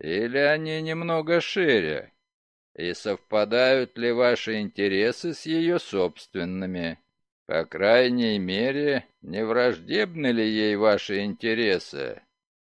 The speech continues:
И конкретно, что это за интересы?"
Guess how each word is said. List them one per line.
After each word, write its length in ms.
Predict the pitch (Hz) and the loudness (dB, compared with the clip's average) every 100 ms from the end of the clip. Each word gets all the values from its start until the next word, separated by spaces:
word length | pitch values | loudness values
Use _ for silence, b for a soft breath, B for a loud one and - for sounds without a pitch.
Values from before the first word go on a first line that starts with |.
| - | -12
И 180 | 87 98 | -6 -6
конкретно, 1160 | - 95 95 - 98 101 147 180 - 175 165 - | -6 -8 -8 -6 -4 -2 -2 -4 -8 -6 -4 -4
что 440 | - - 110 117 | -6 -4 0 2
это 360 | 139 151 165 160 | 4 2 -2 -4
за 200 | 160 170 | -2 -2
интересы?" 1120 | 165 - 180 165 107 98 87 - 92 90 | -4 -2 0 2 2 2 -2 -4 -2 0